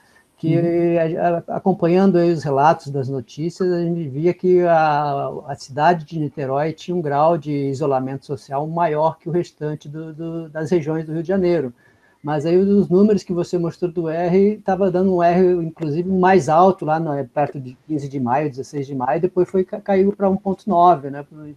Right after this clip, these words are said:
Speaker 1: Qual é a razão disso? Você poderia explicar um pouco melhor?
Speaker 2: É, tem vários. Boa pergunta, Argemiro, obrigado. É, é, na verdade, é,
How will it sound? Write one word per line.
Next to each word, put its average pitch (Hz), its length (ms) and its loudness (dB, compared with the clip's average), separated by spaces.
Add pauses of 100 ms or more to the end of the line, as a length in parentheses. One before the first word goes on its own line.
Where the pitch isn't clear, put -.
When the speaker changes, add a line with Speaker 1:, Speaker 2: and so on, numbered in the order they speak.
(280)
Speaker 1:
Qual 208 300 4
é 262 80 0
a 190 300 6
razão 156 320 0
disso? 170 420 -2
Você 139 240 -6
poderia 151 420 -8 (280)
explicar 143 340 -10
um 147 60 -6
pouco 147 260 -12
melhor? 180 260 -6 (680)
Speaker 2:
É, 170 200 4
tem 208 280 0
vários. 175 340 0
Boa 165 300 -2
pergunta, 185 440 -2 (320)
Argemiro, 143 340 -2
obrigado. 151 540 -2 (400)
É, 180 100 0 (400)
é, 131 60 -10
na 165 160 -6
verdade, 240 640 0
é, 214 60 -2